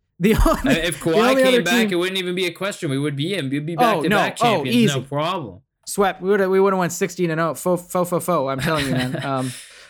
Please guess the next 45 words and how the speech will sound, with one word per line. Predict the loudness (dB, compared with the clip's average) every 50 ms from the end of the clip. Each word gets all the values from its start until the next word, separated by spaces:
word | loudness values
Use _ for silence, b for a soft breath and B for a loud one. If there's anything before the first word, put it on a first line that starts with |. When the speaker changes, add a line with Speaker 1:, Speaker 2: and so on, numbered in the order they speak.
| B B
Speaker 1:
but | 0 0 0 0
the | 2 2 2
only | 2 2 2 2 2
other | 2 2 0
team, | 0 0 0 0 2 2 0 -2 -4 -4
um, | -4 -2 0 0 -2 -2 -4 -6 -10 -12 _ _ _ _ _ _ _ _ _ _ -18 -8 -4
uh, | -2 -2 0 0
that, | 0 -2 -2 -2
that, | -2 -2 -2 -2
that | -4 -4
comes | -2 -2 -2 0
to | 0
mind | -2 -2 -2
for | -2
me, | -2 0 0 0 0
especially | -2 -2 -4 -2 -2 0
more | 0 2 2
recently, | 2 2 0 0 -2 -2 -2 -2 -2 B B B B B B
is | 0 2 2 2
the | 0 0
twenty | 0 0 0 2 2
eighteen | 2 0 0 0 -2 0 0
Rockets, | 0 0 0 0 -2 -4 -8 -10 -10 -14 -18 _ _ _ _ _ _ _ _ _ _ -4
uh, | -2 -2 0 -2 -2 -4 -6 _ _
you | -4 -2
know, | -2
who | 0 0
Speaker 2:
Interesting, | 0 0 0 0 0 0
Speaker 1:
famously | 0 0 0 0
Speaker 2:
yeah. | 0 2
Speaker 1:
lost | 2 2 0 -2 -4 -4
in |
Game | -4 -4 -4 -4
seven, | -4 -2 -2 -2 -2 -2 -4 -6 -6
uh, | -6
uh, | -4 -2 -2 -2 -2 -2 -4 -2
against | -2 -2 -2 -2 -2 -4 -6 -10 -14 _
the | -6 -4 -2
Warriors. | 0 0 2 2 0 0 -2 -4 -6 -10 -16 _ _ _ _ _ _ _ _ _ _ _ _ _ _ _ _
'Cause, | -2 0 0 0 0 -4 -8 -12 -10 -6
you | -4 -2
know, | -2 -2 -4 -8 -12 _ _ _ _
Chri-, | -2 -2 -2 -2 -4 _
Chris | -4 -2 -2 -2
Paul | 0 0 0 2 2 2 0 -2 -6 -10 _